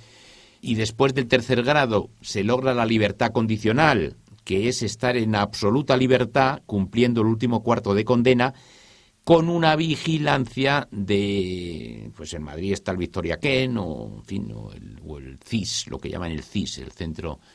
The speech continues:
de Inserción Social, de, que hay otro en Guadalajara, que también opera sobre el área de Madrid, pues este cis está vigilando a esa persona que está en libertad en esa última fase de reinserción. Bueno, pues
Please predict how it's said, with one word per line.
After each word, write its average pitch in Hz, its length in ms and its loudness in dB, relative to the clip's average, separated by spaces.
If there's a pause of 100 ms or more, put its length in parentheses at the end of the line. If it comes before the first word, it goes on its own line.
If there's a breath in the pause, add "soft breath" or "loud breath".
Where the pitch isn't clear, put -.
(540 loud breath)
de 80 120 -6
Inserción 82 440 -6
Social, 90 520 -4
de, - 140 -14 (380)
que - 260 -18
hay 76 180 -10
otro 73 320 -12
en 73 160 -12
Guadalajara, 78 600 -4
que 73 100 -10
también 67 320 -10
opera 67 380 -8
sobre 69 340 -14
el 69 80 -10
área 76 240 -8
de 78 60 -8
Madrid, 113 320 -2 (400 loud breath)
pues 110 260 0 (260 loud breath)
este 160 400 0
cis 156 580 -4 (100)
está 151 400 0
vigilando 127 760 4
a 104 80 4
esa 123 300 0
persona 107 720 0
que 87 100 -4
está 110 240 0
en 120 140 2
libertad 120 640 2 (580 loud breath)
en 120 160 0
esa 131 300 2
última 127 300 2
fase 113 260 -2
de 92 80 -4
reinserción. 76 720 -6 (180)
Bueno, 120 240 2
pues - 340 -2